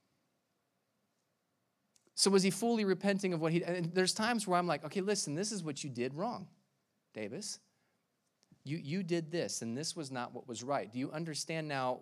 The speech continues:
why why you got in trouble." "Well, yeah."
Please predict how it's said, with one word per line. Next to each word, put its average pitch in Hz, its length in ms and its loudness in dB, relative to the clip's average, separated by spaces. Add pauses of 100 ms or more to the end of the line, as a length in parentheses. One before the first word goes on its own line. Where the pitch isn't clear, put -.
why 127 460 2 (720)
why 135 200 2
you 131 140 -2
got 117 140 0
in 113 60 -14
trouble." 101 380 -8 (1080)
"Well, 131 100 -8
yeah." 214 180 -8